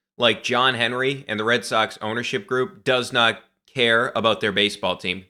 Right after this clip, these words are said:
They don't give a shit about their baseball team. It looked like maybe John Henry gave them a pregame speech or something along those lines, like, "Hey guys, this is what you wanna do. This is what, how you wanna play if you don't wanna give a shit, like we've done all offseason." That's what it felt like to me. There was no effort,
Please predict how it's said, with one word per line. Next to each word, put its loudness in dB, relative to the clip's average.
They 2
don't 0
give -2
a -6
shit -2
about 0
their -2
baseball 0
team. -6
It 2
looked 0
like 2
maybe 0
John 0
Henry -4
gave 4
them -2
a -2
pregame -2
speech -6
or -4
something -4
along 0
those -2
lines, 0
like, -2
"Hey 0
guys, 2
this -6
is -10
what -4
you -4
wanna 0
do. -2
This -6
is -14
what, -6
how 0
you -2
wanna -4
play -2
if -4
you -2
don't -2
wanna -2
give 0
a -4
shit, -2
like -2
we've -2
done -2
all -2
offseason." -4
That's 0
what -2
it -6
felt 0
like -4
to -20
me. -14
There 0
was 0
no 4
effort, 2